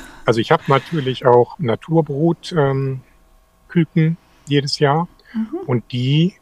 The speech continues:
Speaker 1: haben natürlich nicht die Prägung und
Speaker 2: Mhm.
Speaker 1: das testet der sofort an.
Speaker 2: Mhm.
Speaker 1: Also da checkt der,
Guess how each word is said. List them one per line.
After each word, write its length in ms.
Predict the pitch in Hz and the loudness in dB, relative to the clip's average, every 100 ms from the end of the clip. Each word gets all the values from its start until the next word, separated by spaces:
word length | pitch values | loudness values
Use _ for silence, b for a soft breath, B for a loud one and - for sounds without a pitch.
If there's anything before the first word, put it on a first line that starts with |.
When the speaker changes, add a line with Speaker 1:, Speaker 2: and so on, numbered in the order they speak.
| _ | _
Speaker 1:
haben 120 | - 151 | 0 2
natürlich 300 | 143 160 - | 2 0 0
nicht 160 | 185 | -2
die 80 | - | -4
Prägung 500 | - 117 101 104 107 | -6 -4 -4 -4 -4
und 160 | 262 240 | 0 2
Speaker 2:
Mhm. 40 | |
Speaker 1:
das 220 | 254 - - | 2 0 0
testet 420 | 151 - 127 - | 0 0 -4 0
der 200 | 123 120 | 0 0
sofort 920 | 110 110 123 160 185 - 147 143 - | -4 -2 2 2 0 -4 -2 -2 -4
an. 160 | 101 175 _ - | -10 -12 _ -10
Speaker 2:
Mhm. 420 | 233 220 220 220 - - | -4 -2 -2 -4 -8 -4
Speaker 1:
Also 380 | 120 120 117 - _ _ | 0 0 -2 -4 _ _
da 80 | 123 | -6
checkt 320 | - - - | -2 -2 2
der, 260 | 131 131 147 | 4 4 2